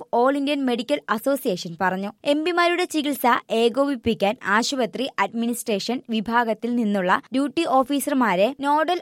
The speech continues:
ഓഫീസർമാരായി ഇരുപത്തിനാല് മണിക്കൂർ ലഭ്യമാക്കുന്നത് അടക്കമുള്ള എയിംസ് ഡയറക്ടർ എം ശ്രീനിവാസിന്റെ നിർദ്ദേശങ്ങളാണ് ഡോക്ടർമാരുടെ സംഘടന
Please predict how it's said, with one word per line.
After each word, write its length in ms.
ഓഫീസർമാരായി 960
ഇരുപത്തിനാല് 560
മണിക്കൂർ 440
ലഭ്യമാക്കുന്നത് 840
അടക്കമുള്ള 680
എയിംസ് 360
ഡയറക്ടർ 460
എം 220
ശ്രീനിവാസിന്റെ 760
നിർദ്ദേശങ്ങളാണ് 840
ഡോക്ടർമാരുടെ 640
സംഘടന 440